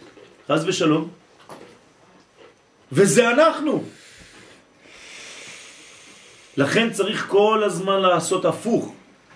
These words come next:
וילבין את כבדו.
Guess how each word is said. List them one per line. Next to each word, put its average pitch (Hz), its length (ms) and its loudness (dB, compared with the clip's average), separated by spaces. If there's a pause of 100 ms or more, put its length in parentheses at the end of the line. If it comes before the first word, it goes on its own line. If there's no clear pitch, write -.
(960)
וילבין 160 1080 2 (420)
את 165 60 2 (100)
כבדו. 139 420 2